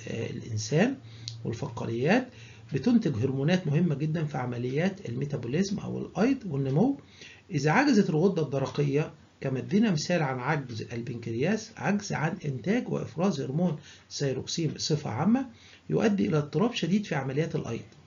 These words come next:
اضطراب شديد في عمليات الأيض، ويؤدي ذلك إلى ظهور أعراض مرضية مثل الخمول، بطء الحركة، عدم القدرة على التفكير والتركيز. طبعًا دي الحالة لما بتزيد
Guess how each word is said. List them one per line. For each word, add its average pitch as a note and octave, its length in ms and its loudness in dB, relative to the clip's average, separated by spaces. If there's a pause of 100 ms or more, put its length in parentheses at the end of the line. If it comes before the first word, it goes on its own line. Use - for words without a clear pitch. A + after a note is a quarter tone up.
اضطراب A3+ 280 -2
شديد F#3 320 -2
في D#3 120 -8
عمليات D3 320 -4
الأيض، - 260 -6 (440)
ويؤدي G3+ 360 0
ذلك G3+ 340 2
إلى E3 100 2
ظهور E3+ 360 2
أعراض E3+ 360 0
مرضية D#3+ 500 0 (440)
مثل C3 220 -4
الخمول، C#3 560 -2 (140)
بطء - 260 -12
الحركة، G3+ 580 -4 (320)
عدم C#3+ 260 -2
القدرة C3 360 -4
على A2+ 120 -6
التفكير G#3+ 640 -4
والتركيز. D#3 840 -4 (220)
طبعًا C3 260 -6
دي D#3 80 -4
الحالة F3 320 0
لما E3+ 240 2
بتزيد C3+ 560 2